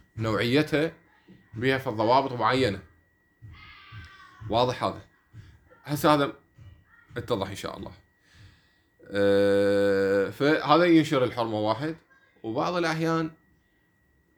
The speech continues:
آه، قلنا بسبب الرضاعة يأجرون، وبعض الأحيان لا، تصير رضعة طفل خطية ما أدري شنو، يروح يودوه لجيرانهم، الأخت بالبيت، العمتة ما أدري شنو، ترضع يوم كامل.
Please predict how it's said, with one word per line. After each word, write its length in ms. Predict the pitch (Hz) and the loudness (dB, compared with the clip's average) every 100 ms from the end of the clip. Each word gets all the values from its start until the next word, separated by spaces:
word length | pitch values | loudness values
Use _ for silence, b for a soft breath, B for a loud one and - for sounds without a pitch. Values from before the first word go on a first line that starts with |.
| _ - | _ -20
آه، 1400 | - 98 98 101 101 95 95 95 92 92 98 92 92 87 - - | -16 -12 -6 -4 -2 -2 -4 -6 -10 -10 -8 -8 -10 -12 -14 -12
قلنا 140 | 120 120 | -6 -4
بسبب 360 | 107 123 120 | -2 -2 -2
الرضاعة 300 | 110 123 139 | 0 2 2
يأجرون، 760 | 123 - 117 104 117 135 190 202 | 0 -4 -8 -6 -4 -2 -2 -2
وبعض 240 | 196 180 | -2 0
الأحيان 400 | 185 185 190 170 | 0 -2 2 4
لا، 260 | 160 202 175 | 6 4 0
تصير 260 | 151 156 147 | -2 -4 -2
رضعة 420 | 185 165 139 147 | -2 -2 -4 -6
طفل 240 | 165 160 | -6 -6
خطية 400 | 127 - 143 135 | -8 -6 -2 0
ما 160 | 127 127 | 2 0
أدري 140 | 123 | -2
شنو، 320 | 123 131 123 117 | -4 -4 -2 -4
يروح 460 | 107 90 107 123 113 | -4 -6 -2 0 0
يودوه 400 | 117 120 113 120 | 0 0 0 -2
لجيرانهم، 640 | 98 104 110 131 127 120 110 | 0 0 2 0 -2 -4 -4
الأخت 340 | 95 127 - | -4 -6 -4
بالبيت، 540 | 113 110 104 123 117 | -2 -2 0 -2 -2
العمتة 420 | 95 95 120 117 107 | -4 -4 -4 -4 -2
ما 160 | 107 | -2
أدري 140 | 101 104 | -2 -4
شنو، 220 | 127 123 | -6 -8
ترضع 440 | 107 104 95 101 | -2 -2 -2 -4
يوم 180 | 101 92 | -4 -6
كامل. 420 | - 87 90 90 | -8 -8 -8 -10